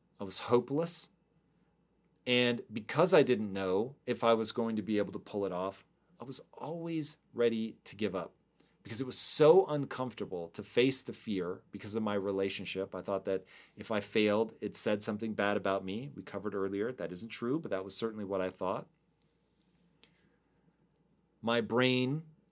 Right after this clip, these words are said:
for reasons of evolution is lazy, and it prompts lazy choices. So I fell prey to that. My brain was, or I was repeating things in my brain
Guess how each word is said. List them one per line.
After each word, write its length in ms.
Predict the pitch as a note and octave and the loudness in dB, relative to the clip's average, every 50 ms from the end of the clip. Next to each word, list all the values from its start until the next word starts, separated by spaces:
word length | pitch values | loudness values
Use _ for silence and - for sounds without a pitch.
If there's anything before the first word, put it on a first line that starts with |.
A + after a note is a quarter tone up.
| _ _ - | _ _ 2
for 160 | - A#2 A#2 | 4 4 6
reasons 500 | A2 G#2 A#2+ C3 C#3+ C#3 C3+ C3+ C3+ A#2+ | 6 4 4 6 6 6 6 4 0 0
of 120 | A#2+ G#2+ A#2 | 0 2 2
evolution 580 | A2+ G#2+ A2 G#2+ G#2+ A2+ A2+ - D3+ D3 D3 - - | 2 2 2 0 0 -2 -2 -2 -4 -4 -6 -6 -2
is 320 | - A#2 A#2 A#2+ A2+ G#2+ G#2+ | 0 2 2 2 2 2 2
lazy, 480 | G#2+ G#2 G#2+ A2+ A2 A#2 C3+ C#3+ E3+ - | 2 2 2 2 0 0 -2 -4 -4 -4
and 100 | - G2+ | -6 -6
it 120 | G#2 - | -6 -8
prompts 440 | - - A#2+ A2+ A2+ A#2 A2+ - - | -4 0 2 4 4 4 2 0 -2
lazy 380 | G2+ G#2+ A2 A2+ A2 G#2+ G#2+ G2+ | 0 2 2 2 2 0 -4 -4
choices. 600 | - - G#2 G2 G2+ G2+ - C#3+ D3+ D#3 - - _ _ _ _ _ _ _ _ _ _ _ | -4 0 0 2 2 0 0 -4 -4 -6 -8 -10 _ _ _ _ _ _ _ _ _ _ _
So 240 | - - B2 A#2 G#2+ | -2 4 6 6 8
I 240 | G#2 G#2 G#2 G#2+ A2+ | 8 6 6 4 2
fell 240 | - - A#2 G#2+ | 2 4 4 4
prey 240 | G2+ - - A2+ G#2 | 4 4 2 2 2
to 80 | F#2+ F#2+ | 2 0
that. 300 | F2+ F#2 F#2+ G#2+ C3 - - _ _ _ _ _ _ _ _ _ _ _ _ _ _ _ _ _ - | -2 0 -2 -2 -2 -6 -12 _ _ _ _ _ _ _ _ _ _ _ _ _ _ _ _ _ -6
My 140 | - G#2+ A2+ | 0 2 2
brain 460 | A#2 G2+ A#2 B2+ C3 C3 C3 C3 B2+ | 2 4 4 4 4 6 4 4 4
was, 360 | A#2+ A#2 A2+ G#2 - - - - _ - | 4 4 4 4 2 -2 -4 -6 _ -8
or 160 | G#2 G2 - - | -6 -6 -2 4
I 220 | A2+ A#2 C3 D3+ | 8 10 12 12
was 240 | D3 A#2+ A#2+ G2+ F#2+ | 10 8 4 -2 -2
repeating 560 | A2 G#2+ F#2+ - - - C#3+ C#3 A#2 G#2+ G#2 | -4 -4 -4 -4 -2 2 2 2 2 2 -2
things 320 | F#2+ A2 G2+ G2 G2+ G2+ - | -2 -2 -4 -4 -4 -6 -6
in 240 | - C3+ C#3+ D3 C3+ | 0 0 2 2 2
my 180 | A2+ G2+ F#2+ | 0 0 -2
brain 480 | F#2 E2+ F2+ E2+ E2 E2+ F2+ G2+ A#2+ | -2 -4 -6 -6 -6 -8 -8 -10 -12